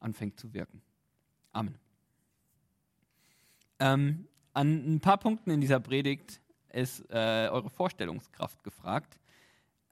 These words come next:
Ähm, ich hab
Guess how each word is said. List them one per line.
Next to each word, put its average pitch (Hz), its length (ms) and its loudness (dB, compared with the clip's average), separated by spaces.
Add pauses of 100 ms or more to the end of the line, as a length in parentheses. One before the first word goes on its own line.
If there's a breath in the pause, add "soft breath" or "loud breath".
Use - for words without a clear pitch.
(100)
Ähm, 110 540 0 (1120)
ich 123 160 0
hab - 280 4